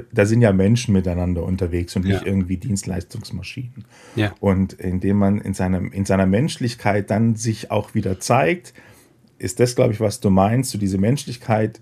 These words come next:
Speaker 1: in, in dem Bruch wieder aufscheinen zu lassen, macht's ja eigentlich, macht's dann liebevoll professionell. Davor wär's glatt,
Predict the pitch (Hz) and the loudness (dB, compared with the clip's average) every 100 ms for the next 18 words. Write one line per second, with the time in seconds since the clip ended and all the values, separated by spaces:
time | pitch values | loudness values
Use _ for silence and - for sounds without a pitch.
0 | - 101 98 101 101 98 95 95 123 160 | -8 -2 -2 0 0 2 0 0 0 0
1 | - - 120 95 110 123 151 - 123 123 | -2 -10 -2 0 2 0 -2 0 2 2
2 | 123 117 113 110 120 123 - - - - | 0 0 0 0 0 -2 -4 -18 -16 0
3 | 107 - - - 92 110 127 107 110 101 | 0 0 -6 -2 2 2 2 2 -2 -4
4 | - _ _ _ _ _ 117 107 - - | -12 _ _ _ _ _ -4 -4 -4 0
5 | 101 98 143 160 - 82 - 85 80 85 | 2 2 4 2 2 -2 -4 -6 -6 -8
6 | - 85 82 80 107 123 104 - 101 135 | -6 -4 -4 -2 0 2 0 -2 -4 -4
7 | - | -4